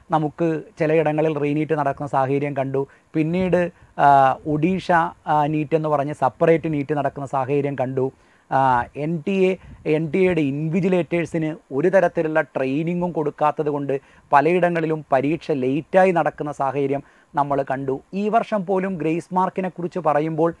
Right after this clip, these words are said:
അങ്ങനെ ഒരു ഗ്രേസ് മാർക്ക് കൊടുക്കും എന്ന് പരീക്ഷാ നടത്തിപ്പിൻ്റെ ഒരു ഘട്ടത്തിലും എൻ ടി എ പറഞ്ഞിട്ടില്ല. റിസൾട്ട് വരുന്നതിന് തൊട്ടു മുമ്പുള്ള സമയം പോലും ഗ്രേസ് മാർക്കിനെ കുറിച്ചൊന്നും പറയാതെയാണ്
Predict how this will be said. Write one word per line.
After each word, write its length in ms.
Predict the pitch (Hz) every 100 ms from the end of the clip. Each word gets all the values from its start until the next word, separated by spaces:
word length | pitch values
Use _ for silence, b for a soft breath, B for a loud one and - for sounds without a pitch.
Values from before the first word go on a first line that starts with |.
| b b -
അങ്ങനെ 320 | 165 202 220
ഒരു 120 | 214
ഗ്രേസ് 440 | 175 170 175 156 180
മാർക്ക് 360 | 180 170 190 -
കൊടുക്കും 500 | 147 147 147 196 196 -
എന്ന് 300 | 160 156 160 b b b
പരീക്ഷാ 500 | 151 139 190 156 180
നടത്തിപ്പിൻ്റെ 600 | 185 160 - 165 175 160
ഒരു 320 | 156 139 151 170
ഘട്ടത്തിലും 480 | 151 139 170 175 165
എൻ 120 | 143
ടി 80 | 135
എ 100 | 147 139
പറഞ്ഞിട്ടില്ല. 540 | 127 131 123 107 104 - b b -
റിസൾട്ട് 360 | 156 202 190
വരുന്നതിന് 460 | 220 202 196 190 196 185
തൊട്ടു 280 | 165 - 226
മുമ്പുള്ള 440 | 175 170 190 196
സമയം 420 | 180 165 180 175
പോലും 260 | 160 165 165 b b
ഗ്രേസ് 320 | 143 151 156 185
മാർക്കിനെ 340 | 190 175 185
കുറിച്ചൊന്നും 640 | 175 180 - 151 151 185
പറയാതെയാണ് 640 | 170 156 156 156 160 147 143